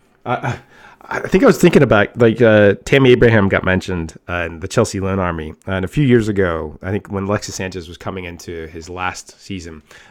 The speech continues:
uh, Jake Cohen, who now works at Chelsea, and I were, were talking about it. And I was like, "I will hot swap you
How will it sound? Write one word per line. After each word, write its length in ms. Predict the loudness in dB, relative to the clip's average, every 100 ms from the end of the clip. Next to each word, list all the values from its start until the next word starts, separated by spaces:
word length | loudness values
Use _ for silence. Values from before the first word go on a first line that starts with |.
| _
uh, 300 | -16 -16 -18 -10
Jake 240 | -4 -4
Cohen, 340 | -4 -8 -8 -12
who 140 | -18
now 160 | -18 -16
works 260 | -16 -16
at 140 | -20 -18
Chelsea, 480 | -18 -16 -18 -20 _ _ -20 -16
and 160 | -14
I 120 | -12 -14
were, 300 | -14 -16 -16
were 100 | -18
talking 320 | -10 -10 -8
about 220 | -10 -12
it. 80 | -14
And 80 | -14
I 80 | -14
was 100 | -12
like, 120 | -12 -4
"I 120 | -2
will 180 | -2 -6
hot 320 | -2 -2 -2
swap 400 | -4 -2 -2 -6
you 280 | -4 -4